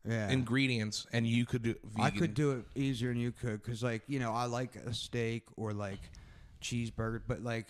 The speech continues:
Speaker 1: a lot of my favorite things, meat's optional.
Speaker 2: My, I, I, one, it wasn't steaks and shit I was missing. It was fucking cold cuts. I was
Speaker 1: Yes,
Speaker 2: dreaming
Speaker 1: I
Speaker 2: about, I was dreaming about turkey sandwich. Like,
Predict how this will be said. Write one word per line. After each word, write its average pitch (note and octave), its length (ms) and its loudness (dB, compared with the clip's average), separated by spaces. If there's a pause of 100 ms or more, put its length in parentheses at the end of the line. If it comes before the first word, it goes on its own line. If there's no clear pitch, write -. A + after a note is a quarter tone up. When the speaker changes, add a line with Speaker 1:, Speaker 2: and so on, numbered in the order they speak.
Speaker 1:
a A#2+ 80 -6
lot B2 200 2
of A#2+ 60 0
my A#2 120 0
favorite G#2+ 400 -2
things, G#2 500 -6 (920)
meat's A#2 340 0
optional. G#2+ 460 0
Speaker 2:
My, F3 580 4 (220)
I, C#3+ 120 6 (360)
I, D3 80 4
one, D#3+ 300 6
it C#3+ 100 4
wasn't E3 360 2
steaks - 460 2
and B2 100 -2
shit A#2+ 160 2
I A2+ 40 6
was G#2+ 120 0
missing. G#2+ 380 0 (400)
It B2+ 60 -2
was G#2+ 180 0
fucking A2 340 -2
cold G2 360 -4
cuts. - 400 -8 (440)
I B2 100 6
was A#2+ 180 4
Speaker 1:
Yes, D3 140 6
Speaker 2:
dreaming D3+ 500 6
Speaker 1:
I D3 60 4
Speaker 2:
about, B2 360 6
I B2+ 140 6
was A#2+ 200 2
dreaming B2+ 500 2
about A2 240 2
turkey A2 320 0
sandwich. G#2+ 260 -2
Like, C#3+ 140 2